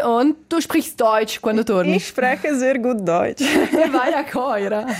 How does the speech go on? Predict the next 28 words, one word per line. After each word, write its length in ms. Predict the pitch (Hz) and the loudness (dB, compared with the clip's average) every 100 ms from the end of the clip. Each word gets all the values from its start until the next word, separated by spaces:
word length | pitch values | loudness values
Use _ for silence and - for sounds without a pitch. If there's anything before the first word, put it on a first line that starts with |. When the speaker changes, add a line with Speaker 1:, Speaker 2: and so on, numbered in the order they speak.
| 165 - | -10 -2
Speaker 2:
E 120 | 277 | 0
dopo 200 | 285 339 | 2 2
vado 200 | 508 370 | 2 2
a 60 | - | 2
Coira 300 | 208 214 240 | 2 4 2
a 40 | |
fare 200 | 233 196 | 2 2
la 100 | 196 | 2
scuola 400 | 196 - 202 190 | 0 0 2 4
di 560 | 180 180 175 170 165 147 | 2 2 2 0 0 -2
Casara 340 | 214 170 156 190 | 0 2 2 2
d'Alpeggio, 520 | 339 - 151 170 240 | 0 0 -4 -2 -2
sì, 360 | - 151 151 233 | -2 -2 0 0
ottenendo 580 | 190 170 175 147 147 240 | 0 -2 -2 0 0 0
appunto 600 | 247 - 147 160 220 160 | -2 -4 -4 -2 -2 -2
il 120 | 151 151 | -4 -4
diploma. 460 | 151 131 - 196 - _ _ | -6 -8 -6 -6 -8 _ _
Speaker 1:
Bello, 480 | - 190 180 185 220 226 | -4 0 0 -2 -4 -2
bello. 420 | 202 185 196 208 | -2 0 -2 -2
Questo 240 | 247 240 | -2 0
è 20 | |
uno 100 | 262 | 0
di 60 | 233 | 0
quelle, 220 | 202 196 | 0 -2
quei 140 | - 220 | 0 0
momenti 300 | 220 196 233 | 0 0 0
dove 140 | 220 | 0
dici, 320 | 196 185 202 | 0 -4 -4